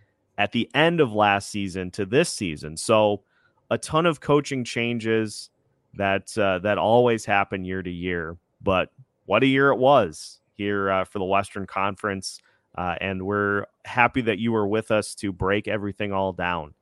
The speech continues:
here, uh, on Locked On N H L. But that's gonna do it for today's show. Nick, have a great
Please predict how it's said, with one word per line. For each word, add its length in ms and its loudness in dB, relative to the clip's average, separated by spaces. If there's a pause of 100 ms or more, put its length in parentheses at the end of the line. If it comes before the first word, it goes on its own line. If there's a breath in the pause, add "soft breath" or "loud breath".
(440)
here, 320 -4
uh, 200 -2
on 140 -4
Locked 320 -8
On 140 -4
N 100 -6
H 220 -10
L. 200 -6
But 180 -8
that's 580 -6
gonna 180 2
do 320 4
it 260 2 (220)
for 240 -2
today's 480 -2
show. 540 2 (400 soft breath)
Nick, 220 0
have 180 2
a 60 0
great 520 -2